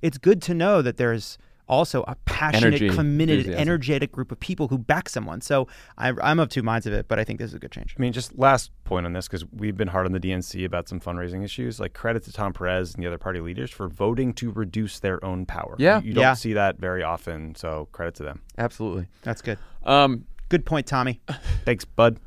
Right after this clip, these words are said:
Speaker 2: Before we get to, uh,
Speaker 3: <laughs>
Speaker 2: before we get to our interview with Gavin Newsom, should we also just briefly mention a story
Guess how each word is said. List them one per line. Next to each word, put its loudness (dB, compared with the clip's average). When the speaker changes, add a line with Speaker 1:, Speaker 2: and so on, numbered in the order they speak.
Speaker 2:
Before 2
we 6
get 6
to, 8
uh, 10
Speaker 3:
<laughs> -4
Speaker 2:
before -2
we 6
get 8
to 6
our 10
interview 6
with 4
Gavin 6
Newsom, 0
should 0
we 2
also 6
just 0
briefly 8
mention 2
a 2
story 2